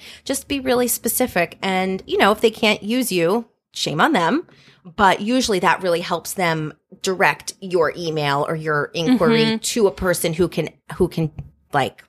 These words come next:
Speaker 1: execute on it.
Speaker 2: Right. So last question. I
Speaker 1: Mm.
Speaker 2: know we are trying to stay out of opinion land and trying to be
Speaker 1: Yes.
Speaker 2: pretty objective,
Speaker 1: Sure.
Speaker 2: but I have an opinion question for
Speaker 1: Okay.
Speaker 2: you.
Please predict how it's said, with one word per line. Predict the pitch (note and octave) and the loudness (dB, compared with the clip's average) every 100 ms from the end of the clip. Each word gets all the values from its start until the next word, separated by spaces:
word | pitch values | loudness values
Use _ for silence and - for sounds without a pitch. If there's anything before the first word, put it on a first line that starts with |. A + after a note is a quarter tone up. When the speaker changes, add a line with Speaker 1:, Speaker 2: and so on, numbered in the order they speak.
| _ | _
Speaker 1:
execute | - - - - F#2+ | -4 -4 -10 -12 -12
on | D#2+ C#2+ | -12 -12
it. | - | -2
Speaker 2:
Right. | A3 G#2+ - | 0 0 -6
So | C3 C4+ B3+ - | -2 2 2 2
last | A#3 B3 - | 2 2 0
question. | B3+ - A3+ G3+ - | -2 0 -2 -2 0
I | |
Speaker 1:
Mm. | |
Speaker 2:
know | G#3+ G#3 B3 C#4 | 2 2 0 -4
we | A3+ A3+ | -6 -4
are | |
trying | A3 - G3 G3+ G#3+ | -4 0 2 2 -2
to | - G#3+ G3 | -6 -6 -6
stay | G3+ - G#3+ | -8 -6 -2
out | G#3+ G3+ | 2 0
of | F#3+ F#3+ - | 0 -8 -8
opinion | A3+ - B3+ A3 E3+ | -14 -6 -2 -2 -4
land | F3 - | -6 -6
and | F#3+ | -6
trying | G3+ G3+ | -2 4
to | - | 4
be | |
Speaker 1:
Yes. | A#3+ | 4
Speaker 2:
pretty | - A#3+ | 0 -2
objective, | A3+ - - - - | 0 0 -2 -4 0
Speaker 1:
Sure. | G3+ | 2
Speaker 2:
but | B3 | 4
I | A#3+ | 2
have | - B3+ | 2 2
an | C#4+ | 2
opinion | C#4+ - A#3+ G#3 | -4 -4 -6 -6
question | - D3+ - - - | -6 -6 -6 -10 -14
for | - | -10
Speaker 1:
Okay. | G3 | -8
Speaker 2:
you. | F#3+ | -8